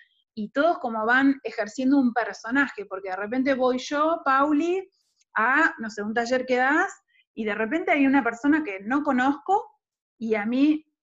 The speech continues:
me toca, por ley de sintonía,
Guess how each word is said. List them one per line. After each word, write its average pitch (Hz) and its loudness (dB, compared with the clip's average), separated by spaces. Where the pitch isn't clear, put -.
me 214 -6
toca, 311 2
por 190 -6
ley 220 0
de 254 -2
sintonía, 277 2